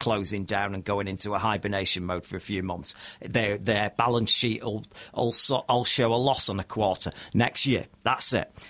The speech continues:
But, and this is the, me coming to the point on this now, the,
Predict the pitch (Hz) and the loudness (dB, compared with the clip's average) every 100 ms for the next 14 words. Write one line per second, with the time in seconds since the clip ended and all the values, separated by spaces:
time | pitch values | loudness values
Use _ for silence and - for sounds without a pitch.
0 | - _ _ 214 175 - - - - _ | -20 _ _ 4 4 2 0 0 -10 _
1 | _ - - 101 110 127 - 139 113 127 | _ -14 -4 0 2 2 2 2 2 2
2 | 123 117 - 120 110 - 135 143 - 107 | 2 2 2 2 2 0 2 2 2 -2
3 | - 117 117 - 95 95 - 95 85 - | 0 0 2 0 -2 0 0 0 -4 -6
4 | - - _ - 120 120 117 | -18 -20 _ 0 4 4 2